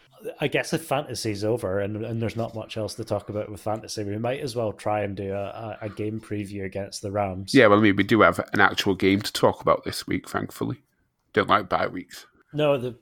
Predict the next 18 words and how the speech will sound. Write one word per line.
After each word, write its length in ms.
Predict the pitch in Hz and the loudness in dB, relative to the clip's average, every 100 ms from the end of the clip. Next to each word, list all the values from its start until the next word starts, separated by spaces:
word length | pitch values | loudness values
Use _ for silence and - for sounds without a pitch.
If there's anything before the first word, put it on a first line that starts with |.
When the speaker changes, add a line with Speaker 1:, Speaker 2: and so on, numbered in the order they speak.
| - | -6
Speaker 1:
the 120 | 135 | -4
bye 260 | 120 127 127 | 2 4 4
week 220 | 135 135 | 0 -2
is 100 | 120 | -4
now 200 | 127 127 | -2 0
over. 440 | 113 123 127 123 - _ _ _ _ _ _ | 0 -2 -2 -4 -10 _ _ _ _ _ _
Um, 200 | 120 120 | -6 -4
we've 120 | 120 - | -4 -6
got 140 | 110 | -8
a 40 | |
game 240 | 104 113 113 | -4 -4 -4
to 80 | 110 | -8
look 120 | 110 | -8
forward 260 | - 104 104 | -4 -6 -6
to 120 | 110 | -8
properly. 480 | 113 110 117 110 110 | -4 -4 -4 -6 -6
It's 200 | 107 - | -8 -8
the, 340 | 107 107 - | -8 -8 -10